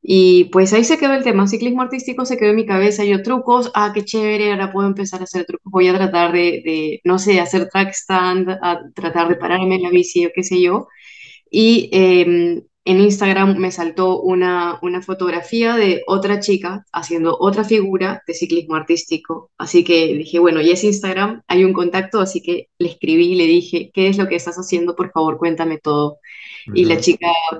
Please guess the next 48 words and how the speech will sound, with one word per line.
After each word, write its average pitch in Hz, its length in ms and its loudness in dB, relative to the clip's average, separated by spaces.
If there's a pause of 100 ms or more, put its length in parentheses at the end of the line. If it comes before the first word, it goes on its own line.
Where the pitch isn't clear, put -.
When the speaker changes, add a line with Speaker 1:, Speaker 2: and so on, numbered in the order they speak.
(240)
Speaker 1:
pues, 170 240 -2
me 180 100 6
dio 185 120 8
información, 180 520 -2
me 220 100 2
dijo 196 240 2
que 185 140 -2
era 180 100 -2
un 185 120 0
deporte 196 680 2
que 190 100 -8
se - 120 -12
practica 160 360 -10
principalmente 165 640 -4
en 180 80 0
Alemania 190 680 2 (500)
y, 160 800 0
em, 147 580 -6 (580)
pues, 170 320 -4 (300)
que 170 140 0
era 170 100 4
un 170 140 4
tra-, 170 200 -4
deporte 170 420 0
oficial, 175 760 -4 (180)
que 180 80 -2
hay 170 100 2
clubs 214 260 0
en 226 100 0
Alemania 220 800 0
donde 170 200 -6
se 165 140 -8
puede 175 320 -2
entrenar 170 520 -2
y 196 100 -2
que 170 180 -2
este 165 220 -4
deporte 170 380 -2
lo 175 100 -4
empiezan 170 420 -6
a 170 40 -8
hacer 170 260 0
usualmente, 170 680 -2
lo 160 80 -4
empiezan 208 240 0
a 180 40 4
entrenar 160 400 -4
cuando 165 420 -4